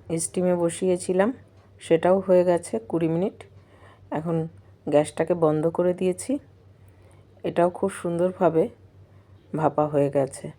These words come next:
এখন সব নামিয়ে নিয়েছি, এদিকে নামিয়ে নিয়েছি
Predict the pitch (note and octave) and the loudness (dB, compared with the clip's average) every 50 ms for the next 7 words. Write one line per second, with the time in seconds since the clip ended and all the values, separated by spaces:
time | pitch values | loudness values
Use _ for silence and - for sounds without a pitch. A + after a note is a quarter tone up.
0 | - - _ - - - - - - - - - _ - - - - - - D#3+ | -20 -20 _ -20 -20 -20 -20 -20 -20 -20 -20 -20 _ -20 -20 -20 -10 -8 -6 -6
1 | - - F#3 E3+ F#3 G#3 G3+ - - - E3 D#3+ E3+ E3 D#3 D3+ D#3+ E3 E3+ E3+ | -2 -2 0 0 0 -4 -6 -8 -2 0 0 2 2 2 2 2 2 0 0 0
2 | F3 E3+ E3+ E3 E3 - - A#3 C4 - - - E3 D#3 D#3+ E3 - F#3 F3+ E3+ | 0 -2 -2 -4 -4 -6 -8 -8 -8 -10 -8 -6 -4 -4 -4 -4 -6 -4 -2 -2
3 | D#3+ D#3 D#3+ D#3+ E3 E3+ E3+ E3 E3 E3+ E3+ E3 - - | -2 0 0 0 0 -2 -2 -4 -4 -4 -6 -6 -6 -6